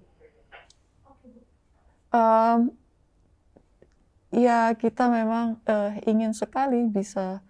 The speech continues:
eh, menerima teman-teman dari manapun juga untuk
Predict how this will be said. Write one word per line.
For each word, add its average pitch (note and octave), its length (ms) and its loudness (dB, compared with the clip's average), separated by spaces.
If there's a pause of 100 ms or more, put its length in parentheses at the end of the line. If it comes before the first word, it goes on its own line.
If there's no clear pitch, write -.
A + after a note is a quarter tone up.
(360)
eh, E3+ 320 -6
menerima F3+ 960 -4
teman-teman F3 680 -6
dari F3 160 -8
manapun F3 500 -8
juga F#3 300 -2
untuk G#3+ 260 -2